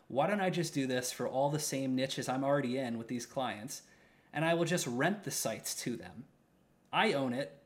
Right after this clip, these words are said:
so I'm in control. I don't have to do reports for anybody. I don't have to change anything 'cause it's my site.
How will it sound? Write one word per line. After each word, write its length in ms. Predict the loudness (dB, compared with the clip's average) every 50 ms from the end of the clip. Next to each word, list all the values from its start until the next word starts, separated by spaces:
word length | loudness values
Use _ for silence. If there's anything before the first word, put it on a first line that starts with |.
| _
so 180 | -8 -4 -2 0
I'm 140 | 0 2 2
in 80 | 0
control. 460 | 0 0 0 0 0 0 0 0 0
I 60 | -2 -2
don't 140 | -2 0
have 140 | 0 -2 -2
to 80 | -2 0
do 120 | 0 0
reports 360 | 0 0 -2 -2 -2 -2 -2
for 120 | -4 -6 -4
anybody. 260 | -4 -4 -2 0 2
I 20 | 2
don't 80 | 2
have 140 | 2 0 -2
to 60 | -4
change 300 | -4 -2 0 0 0 0
anything 220 | 0 -2 -4 -4 -4
'cause 140 | -6 -6 -8
it's 120 | -8 -6
my 220 | -2 0 0 0
site. 380 | 0 0 -2 -4 -4 -6 -6 -10